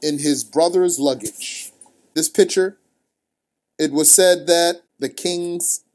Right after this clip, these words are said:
drinks were served with it. And it was said that the king drank directly from it, and that it was golden or silver and decorated with jewels.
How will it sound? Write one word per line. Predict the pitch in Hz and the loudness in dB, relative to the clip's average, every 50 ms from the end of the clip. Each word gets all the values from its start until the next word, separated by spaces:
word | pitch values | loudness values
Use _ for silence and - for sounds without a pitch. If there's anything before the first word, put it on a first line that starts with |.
| _ 131 | _ -20
drinks | 117 110 131 160 - - - - - - - - - - - _ _ _ _ _ _ _ | -12 -6 -4 -4 -4 -4 -6 -4 -2 0 0 0 -2 -4 -8 _ _ _ _ _ _ _
were | - 139 | -6 -4
served | 135 - - - 190 185 165 - - | -2 0 0 2 2 2 0 -2 -4
with | 120 123 117 - | -6 -8 -8 -8
it. | - - _ _ _ _ _ _ _ _ _ _ _ _ _ _ _ | -12 -16 _ _ _ _ _ _ _ _ _ _ _ _ _ _ _
And | - 240 247 233 | -2 -2 0 0
it | 208 196 | 2 2
was | 202 180 170 | 2 2 4
said | - 190 185 175 | 4 2 2 2
that | 180 175 170 | -2 -4 -4
the | 165 | -4
king | 165 - - 226 - 202 156 | -4 -2 -2 -2 -2 -4 -6
drank | 135 123 147 147 143 143 - _ - - | -4 -2 -2 -2 -2 -4 -8 _ -20 -14
directly | 123 117 135 135 135 151 151 147 - 151 147 | -6 -2 -2 0 0 0 -2 -2 -4 -4 -4
from | 147 - 190 180 147 | -2 -2 -2 -2 -2
it, | 117 107 - _ _ _ | -6 -10 -12 _ _ _
and | - 131 127 | -14 -6 -2
that | 139 143 135 | -2 -2 -2
it | 131 123 | -2 -4
was | 127 117 | -6 -4
golden | 113 143 160 180 196 202 196 190 202 | -2 0 0 0 0 -2 -4 -6 -2
or | - 202 202 196 | 0 0 2 2
silver | 190 - - 165 156 151 147 143 147 147 - | 2 0 0 0 0 0 0 -2 -4 -4 -4
and | 127 123 | -6 -6
decorated | 117 151 151 - 151 139 143 139 139 131 120 | -6 -6 -4 -4 -2 -2 -2 -2 -2 -4 -8
with | 117 113 110 | -10 -12 -12
jewels. | - 113 117 113 101 98 - - - - - - - | -12 -10 -8 -8 -8 -10 -14 -12 -12 -10 -10 -12 -14